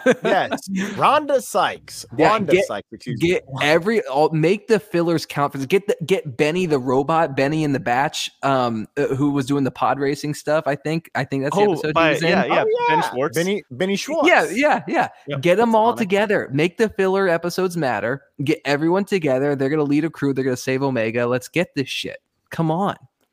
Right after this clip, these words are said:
Speaker 1: That's
Speaker 3: Thomas,
Speaker 1: my
Speaker 3: what do you want?
Speaker 1: desire.
Speaker 2: I'm getting what I want. A Asajj Ventress. Thank you.
Speaker 1: <sighs> Gross.
Speaker 3: You're so weird. Bad Batch
Speaker 1: <laughs>
Speaker 3: season three premieres
Speaker 2: My
Speaker 3: on
Speaker 2: fucking queen.
Speaker 3: Wednesday,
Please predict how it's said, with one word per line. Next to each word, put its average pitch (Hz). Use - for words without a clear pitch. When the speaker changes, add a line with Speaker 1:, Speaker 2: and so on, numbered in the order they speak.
Speaker 1:
That's 156
Speaker 3:
Thomas, 156
Speaker 1:
my -
Speaker 3:
what 151
do 143
you 135
want? 95
Speaker 1:
desire. -
Speaker 2:
I'm 104
getting 110
what 87
I 78
want. 78
A -
Asajj 87
Ventress. -
Thank 85
you. 65
Speaker 1:
<sighs> -
Gross. -
Speaker 3:
You're 196
so 95
weird. 98
Bad 170
Batch -
Speaker 1:
<laughs> -
Speaker 3:
season 180
three 147
premieres 135
Speaker 2:
My 123
Speaker 3:
on 123
Speaker 2:
fucking 190
queen. 226
Speaker 3:
Wednesday, 190